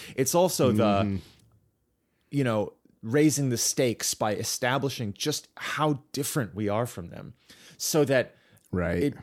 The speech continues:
Speaker 1: we can see, as humans, naturally we can see just how hard it would be to empathize with something like that.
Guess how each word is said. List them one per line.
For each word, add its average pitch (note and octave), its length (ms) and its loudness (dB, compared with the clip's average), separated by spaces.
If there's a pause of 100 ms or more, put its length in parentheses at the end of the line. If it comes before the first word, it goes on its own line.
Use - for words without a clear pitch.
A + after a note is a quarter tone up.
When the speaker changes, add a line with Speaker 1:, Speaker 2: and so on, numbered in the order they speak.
(160)
Speaker 1:
we D3 220 0
can D3 160 -2
see, D#3 400 0
as B2+ 200 0
humans, A2+ 380 -2
naturally A2+ 400 -2
we F#2+ 80 -2
can F#2+ 140 -10
see F#2 300 -4 (340)
just - 280 -4
how D3+ 200 2
hard D3 320 2
it C3 100 0
would A#2+ 220 -4
be D3+ 220 2
to - 100 -10
empathize C3 560 -4
with - 80 -12
something G2+ 280 -8
like E2+ 200 -10
that. - 260 -12